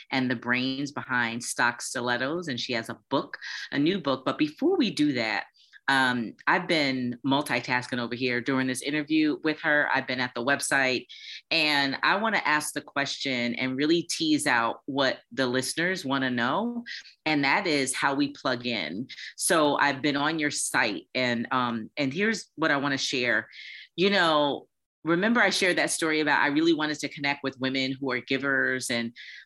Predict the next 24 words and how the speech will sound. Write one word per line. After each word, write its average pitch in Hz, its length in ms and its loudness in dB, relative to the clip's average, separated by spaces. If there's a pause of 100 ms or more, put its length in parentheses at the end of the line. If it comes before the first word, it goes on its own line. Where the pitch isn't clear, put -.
lo 165 320 4
and 277 120 4
behold, 165 380 0
God 185 240 2
is 143 160 0
super 156 240 0
sweet. 143 400 -2
How 311 240 0
about 147 520 2 (480)
a 151 80 2
short 202 320 0
time 160 360 2
after 147 440 0
that, 120 360 -2
I 160 140 2
got 180 180 2
a 139 80 2
random 156 800 0
email 123 680 0
inviting 139 520 0
me 135 180 -2
to 135 140 -4
somebody's 151 480 0
house 131 360 0